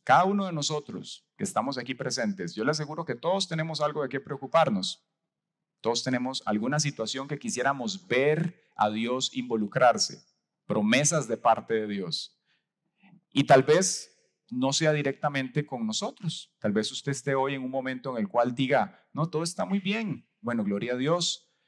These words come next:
pero le aseguro que conoce a alguien que necesita de su fe. Cuando pensamos en la fe, muchas veces lo vemos, pues, para acá, para nosotros,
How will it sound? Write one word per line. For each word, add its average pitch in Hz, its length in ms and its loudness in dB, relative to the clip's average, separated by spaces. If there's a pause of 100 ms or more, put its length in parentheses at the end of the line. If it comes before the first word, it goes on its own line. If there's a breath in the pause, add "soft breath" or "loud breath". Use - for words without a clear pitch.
pero 117 200 2
le 110 100 6
aseguro 131 420 0
que - 100 -6
conoce 139 380 -4
a 135 120 2
alguien 135 280 -2
que 127 140 -4
necesita 120 840 -2
de 104 120 -6
su 98 180 -6
fe. 98 420 -4 (2000 loud breath)
Cuando 113 280 2
pensamos 156 520 2
en 175 100 0
la 156 80 4
fe, 147 640 -2 (160)
muchas 143 320 0
veces 147 300 -2
lo 123 100 -2
vemos, 135 580 -6
pues, 175 160 -4
para 151 200 4
acá, - 240 -4
para 139 160 0
nosotros, 127 580 -6